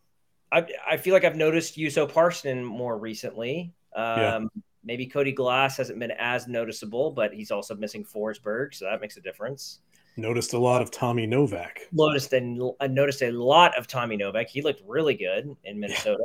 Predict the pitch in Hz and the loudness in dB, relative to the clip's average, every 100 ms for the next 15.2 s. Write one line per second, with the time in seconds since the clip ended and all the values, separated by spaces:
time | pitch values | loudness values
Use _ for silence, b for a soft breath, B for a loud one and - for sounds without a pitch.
0 | 131 - 107 110 101 _ - 117 110 101 | 0 0 -4 -4 -8 _ -4 -2 0 -4
1 | - 104 98 107 135 135 _ _ _ _ | -4 -4 0 0 -2 -8 _ _ _ _
2 | _ _ _ _ _ _ 110 113 110 110 | _ _ _ _ _ _ 0 2 4 2
3 | 107 104 107 _ _ _ _ - 240 214 | 0 -2 -6 _ _ _ _ 6 8 8
4 | - - 156 147 156 147 143 139 139 139 | 4 2 2 4 2 6 6 8 8 6
5 | - - _ _ _ _ _ 113 104 - | 0 -14 _ _ _ _ _ -8 -8 -10
6 | 117 110 98 _ _ _ _ _ - 104 | -6 -6 -8 _ _ _ _ _ -14 -6
7 | 104 90 78 - _ _ _ _ _ _ | -4 -4 -10 -18 _ _ _ _ _ _
8 | _ _ _ _ _ _ _ _ _ 110 | _ _ _ _ _ _ _ _ _ -6
9 | 113 123 143 139 - - _ _ _ b | -2 2 2 0 -10 -20 _ _ _ b
10 | b b b b _ _ _ - - - | b b b b _ _ _ -20 -18 -12
11 | - - 127 156 160 117 117 117 110 104 | -10 0 2 6 8 6 4 2 0 -4
12 | 107 113 104 113 120 110 127 120 - 110 | -6 -8 -6 0 0 2 2 2 -2 -2
13 | 117 110 107 107 123 110 107 - 147 147 | -2 -2 -4 0 0 0 -4 0 -2 0
14 | 156 151 120 98 - - 123 123 123 - | 2 4 2 0 -6 0 4 6 4 2
15 | - - | -4 -8